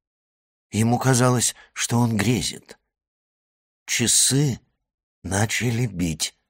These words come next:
одиннадцать. Каждый удар отзывался в нём так, как если бы стальной молоточек стучал по его собственному сердцу.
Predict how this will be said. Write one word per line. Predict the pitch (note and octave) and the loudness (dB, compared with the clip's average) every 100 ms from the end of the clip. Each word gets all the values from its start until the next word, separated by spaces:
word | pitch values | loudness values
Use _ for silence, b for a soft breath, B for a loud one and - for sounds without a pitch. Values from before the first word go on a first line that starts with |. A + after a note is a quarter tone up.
| _ | _
одиннадцать. | - G#2 D#2+ C#2 - - - - - - - _ _ _ _ _ _ _ _ _ _ _ | -4 -2 -2 -6 -8 -6 -4 -4 -6 -16 -16 _ _ _ _ _ _ _ _ _ _ _
Каждый | A#2 B2+ A#2 A2 B2+ B2+ | 2 4 4 0 2 4
удар | B2+ A2 C3+ D3 C#3 - | 4 6 8 8 6 2
отзывался | C3 G#2 G2+ B2 A#2 D3 D#3 C3+ - C3+ | 0 2 2 4 6 8 8 6 2 2
в | A2+ | 2
нём | B2 D3 C#3 | 2 2 0
так, | - B2+ D#3 D#3 - | 2 6 6 4 0
как | B2 A2+ | -2 -2
если | A#2+ D3 - C3 | 0 0 2 2
бы | B2 C3 | 2 2
стальной | - - A#2+ B2 C3+ C#3+ | 2 2 2 2 2 2
молоточек | B2+ B2+ B2 A2+ E3+ F3 - A#2 - B B B | 2 2 0 0 -2 -2 -2 -6 -8 B B B
стучал | - - - A#2 - D3 D3+ - B B | -4 -2 -2 -2 2 4 4 0 B B
по | C3 | 2
его | A#2+ A#2+ B2+ | 4 4 4
собственному | - C#3+ D3 - - B2+ C3 C3 B2 A#2+ | 4 4 4 0 2 2 2 0 0 0
сердцу. | - - D#2+ C#2 - - G1+ - | 0 0 -2 -6 -6 -6 -6 -14